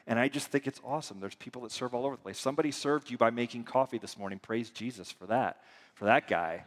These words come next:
Like, that was awesome. Someone was here setting things up way early this morning. Like, people serve,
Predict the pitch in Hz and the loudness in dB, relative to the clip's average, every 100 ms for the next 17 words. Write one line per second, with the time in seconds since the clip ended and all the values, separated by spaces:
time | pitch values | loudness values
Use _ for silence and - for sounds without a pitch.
0 | - - _ 104 107 - 123 131 139 - | -18 -20 _ 2 2 6 6 6 0 -2
1 | 131 143 - 101 127 135 143 139 - 135 | 2 2 0 -6 -4 0 0 0 0 0
2 | 131 139 131 123 123 117 113 117 123 139 | 2 2 2 -2 -4 -2 -2 0 2 4
3 | 135 127 147 135 104 - 101 98 95 101 | 2 0 0 -2 -4 -8 -8 -4 -2 -4
4 | - 127 127 143 135 - - - - - | -4 -8 -4 -2 -2 -6 -20 -14 -10 -4
5 | 139 131 110 | 0 2 2